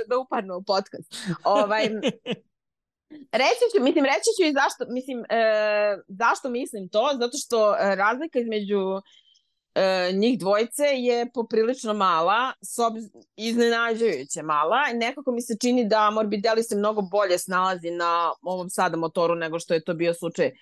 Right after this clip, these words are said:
Speaker 1: tokom cele prošle godine. Quartararo kaže da ne može da funkcioniše na novim, na novim, e, gumama i da će to biti
Speaker 2: Da.
Speaker 1: poprilično problematično.
Speaker 2: Nove Michelinove gume su stigle,
Speaker 1: Za,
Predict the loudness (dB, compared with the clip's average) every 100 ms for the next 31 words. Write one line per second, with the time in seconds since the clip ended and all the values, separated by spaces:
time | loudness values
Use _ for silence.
0 | -20 -20 -4 0 2 2 2 2 2 0
1 | 0 0 0 0 -2 -2 -8 -20 -20 -4
2 | -2 0 0 2 2 2 0 -2 -4 -2
3 | -2 -2 -6 -2 -2 -2 -4 -10 -10 -8
4 | -6 -4 -4 -6 0 2 2 2 2 0
5 | 0 0 2 2 0 -2 -6 -12 -8 -4
6 | 2 2 2 2 -2 _ -6 -2 0 0
7 | 0 0 0 0 0 0 0 0 0 0
8 | 2 2 2 -2 -6 -4 -2 -2 0 2
9 | 2 2 2 0 0 2 2 2 0 0
10 | 2 0 0 -2 -2 -2 -2 -2 -4 -4
11 | -4 -4 -6 -6 -8 -2 -2 0 2 2
12 | 2